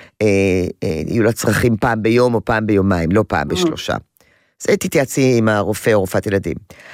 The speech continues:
Speaker 1: עכשיו, אם, אם היא תגיד פעם בשלושה זה בסדר, אין מה לדאוג, הכל תקין אצל הילדה, אז תניחי לזה. אבל קודם כל
Speaker 2: אוקיי.
Speaker 1: תבררי את זה רפואית.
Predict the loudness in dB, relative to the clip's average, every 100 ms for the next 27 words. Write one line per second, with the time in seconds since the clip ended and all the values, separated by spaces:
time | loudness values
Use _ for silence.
0 | -10 -2 0 0 -4 -12 -6 -2 0 0
1 | 0 -2 0 2 2 2 -2 -2 -6 -4
2 | -2 -2 -2 0 2 4 2 2 0 0
3 | 2 0 0 -4 -2 0 0 0 2 2
4 | 2 0 -2 -6 -12 -8 0 0 2 0
5 | -2 0 -2 -4 -10 -20 _ -2 0 0
6 | 2 0 2 2 2 2 2 0 -2 -4
7 | -4 -4